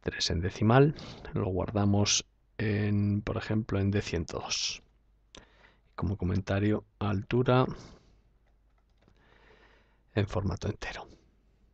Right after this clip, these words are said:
Una vez que tenemos los operandos, el radio y la altura en coma fija, entero, lo voy a pasar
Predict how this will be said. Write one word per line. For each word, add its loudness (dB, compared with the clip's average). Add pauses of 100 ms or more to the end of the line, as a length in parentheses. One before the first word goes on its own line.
(520)
Una 8
vez 2
que 0
tenemos 4
los 0
operandos, 0 (1200)
el 0
radio 4 (960)
y 4
la 4
altura 2 (220)
en 2 (260)
coma 0
fija, 2 (260)
entero, 2 (680)
lo 0
voy 2
a 0
pasar 0